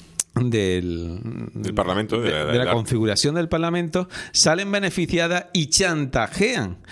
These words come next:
Speaker 1: con esas, eh, con esos beneficios al resto. Porque hay una, eh, pasamos siempre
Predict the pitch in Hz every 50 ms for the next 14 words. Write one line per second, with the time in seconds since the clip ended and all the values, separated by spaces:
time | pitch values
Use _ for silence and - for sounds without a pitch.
0 | - - - - - - - 143 131 117 120 143 160 - - 156 139 135 131 -
1 | - - - 165 - - - 123 113 120 123 - 139 131 143 143 139 123 - 143
2 | 123 - 127 117 107 101 - 101 95 90 - - - - - - - - - -
3 | 127 107 - 123 127 143 151 175 190 175 165 160 156 151 151 - - - - 135
4 | 131 139 147 135 123 - 117 - - 131 147 165 175 - - 151 156 165 170 151
5 | 160